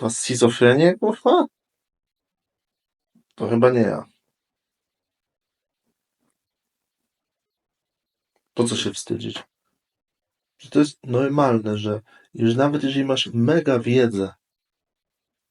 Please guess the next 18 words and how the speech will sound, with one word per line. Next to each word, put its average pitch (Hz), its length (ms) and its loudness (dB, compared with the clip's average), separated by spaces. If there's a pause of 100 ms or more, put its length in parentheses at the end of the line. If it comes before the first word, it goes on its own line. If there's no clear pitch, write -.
(300)
na 101 380 -4
temat 107 560 -6
psychologii 110 1000 -2
i 104 40 -16
tak 107 240 -8
dalej, 107 360 -6
ale 98 100 -8
jeżeli 113 280 0
nie 117 120 2
umiesz 123 400 -2
budować 104 600 -6 (220)
seksualnego 120 600 -4
zainteresowania 107 800 -2
swoją 117 380 -2
osobą 107 320 -4
u 117 240 -6
płci 117 300 -2
przeciwnej, 107 680 -6